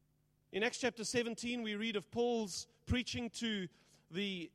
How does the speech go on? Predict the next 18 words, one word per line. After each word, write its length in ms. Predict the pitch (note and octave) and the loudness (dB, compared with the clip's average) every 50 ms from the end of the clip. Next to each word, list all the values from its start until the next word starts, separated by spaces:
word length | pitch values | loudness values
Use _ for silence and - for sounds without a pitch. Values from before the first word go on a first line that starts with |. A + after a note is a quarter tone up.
| _ | _
extreme 680 | G3 - - - - - - A3 C4 C#4 C4 C4 B3+ B3+ | -8 -6 -4 -6 -6 -4 0 2 4 4 4 4 2 2
academics 680 | A3+ G#3+ - C4 G3 D3+ G#3+ A3 A3+ G#3+ - - - | 0 0 0 0 2 4 4 4 4 2 0 0 -2
of 80 | A#3+ G#3 | -2 -2
his 180 | G#3+ E3 D3 | -2 -4 -4
day, 400 | C#3 G3+ G#3 G3+ F#3+ E3+ B2+ G2+ F#2+ - - _ _ _ _ _ _ _ _ _ _ _ _ _ _ _ _ _ - | 0 2 2 2 2 2 0 -4 -10 -16 -20 _ _ _ _ _ _ _ _ _ _ _ _ _ _ _ _ _ -4
the 120 | F3+ F#3 | -2 -2
Greeks 480 | D#3 - F#3+ A3 A3+ - - - - - | 0 0 0 0 0 0 -2 -4 -4 -4
in 240 | G#3+ G#3+ G3 F#3+ F#3+ | -2 -2 0 0 2
Athens. 680 | F#3 G3 G#3 - - F#3+ C#3+ A2 F#2+ - - - - _ _ _ _ _ _ _ _ _ _ - | 2 0 0 0 -4 -6 -6 -6 -10 -16 -18 -18 -18 _ _ _ _ _ _ _ _ _ _ -6
And 180 | F3+ F#3+ F#3+ F3+ | -4 -2 -2 0
he 120 | A3 B3+ | 0 0
made 220 | A#3+ A#3+ B3 A#3 F#3 | 2 2 2 2 2
the 80 | G#3 | -2
following 400 | - - A#3+ B3 B3 B3 A#3 A3 | -2 2 2 4 4 4 2 0
statement 520 | - - - B3+ A#3+ B3 - A#3+ G#3+ F#3 - | -2 -2 0 0 0 0 -2 -4 -6 -4 -4
to 100 | - G#3+ | -4 -4
these 260 | F#3 A3 A3 E3+ D#3 | -2 -4 -4 -4 0
men. 360 | G3+ G#3+ A3 G#3 F3+ D3+ C3 | 2 2 2 2 2 -2 -6